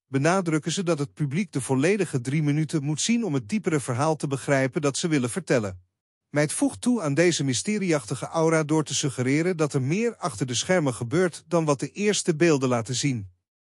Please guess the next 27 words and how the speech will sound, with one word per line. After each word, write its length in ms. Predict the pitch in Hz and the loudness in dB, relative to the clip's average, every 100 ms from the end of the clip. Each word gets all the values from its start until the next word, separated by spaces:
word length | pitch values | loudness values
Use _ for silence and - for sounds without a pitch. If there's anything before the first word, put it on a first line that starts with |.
| _ | _
De 120 | 175 | -2
nieuwsgierigheid 680 | 180 165 - 247 180 170 160 | 0 0 0 -2 0 0 0
van 160 | 139 | -2
fans 320 | 113 170 185 - | 0 0 0 0
wordt 180 | 147 | -2
geprikkeld 480 | - 117 175 185 208 | -2 -4 -2 0 0
door 140 | 135 127 | 0 2
Joost 360 | 135 180 - | 2 2 -2
Klein 260 | - 165 190 | 0 2 2
met 140 | 160 | 0
zijn 160 | - 123 | -2 0
blauwe 320 | 131 160 151 | 2 4 2
vogel 360 | - 185 170 147 | 2 0 2 -2
het 180 | 139 | -2
podium 400 | - 185 156 135 | 2 4 4 2
op 120 | 127 123 | 0 -4
te 100 | 120 | -4
zien 200 | 131 113 | -4 -2
gaan, 360 | 135 147 202 _ _ - | -2 -2 -4 _ _ -4
terwijl 260 | 170 170 | 2 2
speculaties 960 | 143 - 143 131 131 170 170 165 160 - | 2 0 0 2 2 2 0 -2 -4 -2
over 240 | 170 143 | -2 0
de 80 | 139 | -2
betekenis 580 | 127 117 190 151 147 143 | -2 2 2 2 -2 -2
ervan 240 | 139 156 | -2 -2
hoogtij 520 | 143 165 156 - 139 | 2 2 2 0 0
vieren. 540 | 139 - 156 113 101 | 0 -2 0 0 -4